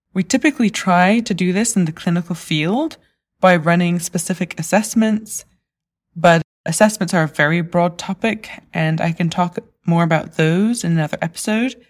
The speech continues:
if that's something that might be of interest to you guys. Now, I would like to close out by reminding you to check out the free resource library over on Psych Minds. This episode's freebie is related to the Calm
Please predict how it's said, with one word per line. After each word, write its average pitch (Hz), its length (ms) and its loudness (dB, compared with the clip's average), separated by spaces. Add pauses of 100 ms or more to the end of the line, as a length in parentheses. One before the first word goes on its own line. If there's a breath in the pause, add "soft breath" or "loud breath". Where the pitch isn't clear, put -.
(300 soft breath)
if 185 200 -2
that's 160 240 0
something 165 400 0
that 151 460 -2
might 160 220 -2
be 156 80 -2
of 151 120 -6
interest - 520 -2
to 151 100 -8
you 147 60 -8
guys. - 600 -8 (520)
Now, 185 260 4
I - 100 2
would 165 120 2
like 196 180 4
to 180 260 0 (120)
close 175 300 0
out 220 200 2
by 190 100 2
reminding 170 580 -2
you 233 160 -2
to 226 120 -4
check 170 240 -4
out 170 220 2
the 160 140 0
free 175 260 -4
resource - 400 -6
library 247 480 2
over 156 200 0
on 143 120 -6
Psych 226 280 -2
Minds. 233 560 0 (580 soft breath)
This 220 300 0
episode's 180 580 -2
freebie 202 440 -4
is 208 160 -2
related 165 460 -2
to - 120 -4
the 165 220 -2
Calm 170 440 0